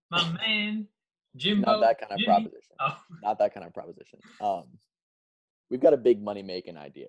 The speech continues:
Speaker 2: here, mainly Charles and Rohit do, but they've, they've, you know, enlisted me. Um, by money-making, I mean, like,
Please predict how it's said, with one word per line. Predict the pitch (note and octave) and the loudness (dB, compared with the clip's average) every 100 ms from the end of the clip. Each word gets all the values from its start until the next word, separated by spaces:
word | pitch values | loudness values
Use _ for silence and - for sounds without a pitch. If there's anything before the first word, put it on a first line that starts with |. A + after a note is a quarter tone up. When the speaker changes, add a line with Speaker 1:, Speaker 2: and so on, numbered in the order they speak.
| - | -20
Speaker 2:
here, | - _ _ _ _ _ | -20 _ _ _ _ _
mainly | A#2 B2+ A#2+ G2+ | -6 -4 -4 -6
Charles | - F#2+ F2 | 2 2 2
and | D2+ | -8
Rohit | C2 - - - | -20 -20 -20 -20
do, | - _ _ | -20 _ _
but | F#2+ - | -8 -4
they've, | F#2 E2 _ _ | -4 -4 _ _
they've, | F#2 F2 - _ | -12 -12 -16 _
you | - | -20
know, | - - | -20 -20
enlisted | E3+ - - | -20 -20 -20
me. | - B1+ _ _ _ _ _ _ _ - | -20 -20 _ _ _ _ _ _ _ -12
Um, | F#2+ F#2+ | -8 -6
by | F#2+ G#2 | -2 -2
money-making, | A2 G#2+ G#2 G2 G2+ | -2 -6 -8 -8 -10
I | F#2 | -10
mean, | F#2 F#2 | -10 -12
like, | E2+ | -14